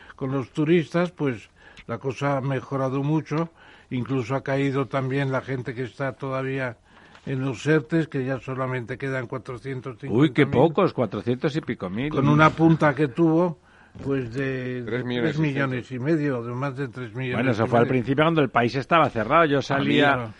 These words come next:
Speaker 2: yo salía a diario y parecía que había caído una bomba de
Speaker 1: Sí, sí.
Speaker 2: neutrones
Speaker 3: A mí
Speaker 2: en
Speaker 3: me
Speaker 2: Madrid.
Speaker 3: gustaría destacar
Speaker 1: Afortunadamente las cifras son buenas.
Speaker 3: Don Ramón, a mí me gustaría destacar, y vinculándolo con el tema de
Speaker 1: Es
Speaker 3: los
Speaker 1: un cuadro
Speaker 3: ertes.
Speaker 1: muy interesante.
Speaker 3: Sí, sí, no, eh, la información que nos ha traído el profesor aquí está muy bien.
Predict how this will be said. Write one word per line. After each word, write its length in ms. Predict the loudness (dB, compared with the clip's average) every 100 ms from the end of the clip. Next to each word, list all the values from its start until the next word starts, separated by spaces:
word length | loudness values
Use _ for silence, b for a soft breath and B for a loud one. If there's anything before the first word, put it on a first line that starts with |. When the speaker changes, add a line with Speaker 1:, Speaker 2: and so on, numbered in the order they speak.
| b
Speaker 2:
yo 200 | 2 4
salía 420 | 6 6 6 6 6
a 40 |
diario 480 | 6 6 6 6 2
y 40 |
parecía 380 | 4 2 4 2
que 60 | 4
había 220 | 4 4
caído 200 | 2 0
una 140 | 0 0
bomba 300 | 2 2 4
de 60 |
Speaker 1:
Sí, 40 | 4
sí. 60 |
Speaker 2:
neutrones 440 | 2 4 4 4 4
Speaker 3:
A 40 |
mí 80 | 4
Speaker 2:
en 40 | 4
Speaker 3:
me 40 |
Speaker 2:
Madrid. 200 | 4 4
Speaker 3:
gustaría 240 | 2 2 -2
destacar 380 | -2 -6 -2
Speaker 1:
Afortunadamente 800 | -2 0 0 4 4 4 2 2
las 160 | 2 0
cifras 380 | -2 -4 -4 -4
son 180 | -4 -4
buenas. 380 | -4 -8 -14 -12
Speaker 3:
Don 140 | -8
Ramón, 260 | -6 -4 -2
a 60 | -2
mí 60 |
me 80 | -2
gustaría 320 | -2 -2 -2
destacar, 560 | -2 -2 -2 -2 -2 -8 -14
y 120 | -14
vinculándolo 680 | -10 -10 -10 -8 -6 -6 -6
con 100 | -6
el 60 |
tema 180 | -6 -8
de 40 | -2
Speaker 1:
Es 80 | 0
Speaker 3:
los 80 |
Speaker 1:
un 80 | 2
cuadro 200 | 4 4
Speaker 3:
ertes. 120 | 4 4
Speaker 1:
muy 120 | 0
interesante. 600 | 0 -4 -4 -6 -6 -6
Speaker 3:
Sí, 140 | -6
sí, 160 | -4 -4
no, 260 | -2 -4 -4
eh, 220 | -6 -8
la 140 | -8
información 480 | -8 -8 -8 -8 -8
que 60 | -10
nos 140 | -8
ha 40 | -8
traído 260 | -4 -4
el 40 | -6
profesor 380 | -8 -8 -8 -8
aquí 180 | -8 -12
está 220 | -8 -8
muy 160 | -6
bien. 220 | -6 -6